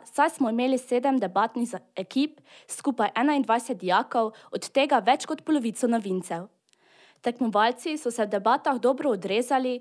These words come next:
tudi novinci, ki so nabirali dragocene debatne izkušnje. Na koncu sta bili dve naši ekipi, Lot Mergde, Jure Šimunka, Martin Norčič in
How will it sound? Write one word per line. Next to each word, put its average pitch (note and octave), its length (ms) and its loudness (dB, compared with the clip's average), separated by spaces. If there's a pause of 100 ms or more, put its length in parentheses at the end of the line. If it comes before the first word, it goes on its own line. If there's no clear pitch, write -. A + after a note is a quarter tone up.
(320)
tudi D4 240 0
novinci, B3 640 -4 (100)
ki - 80 -8
so G3+ 160 -8
nabirali C#4 480 0
dragocene A3 580 -2
debatne G3 460 -4
izkušnje. F3+ 540 -8 (800)
Na A#3 80 2
koncu D#4 500 0
sta C4 240 -2
bili A#3 240 -2
dve A#3+ 240 -2
naši C4+ 380 0
ekipi, C#4 560 -6 (160)
Lot A#3 240 0
Mergde, G#3 540 0 (320)
Jure A3+ 240 2
Šimunka, C4+ 680 0
Martin A#3+ 480 0
Norčič B3 540 -4
in G3 100 -6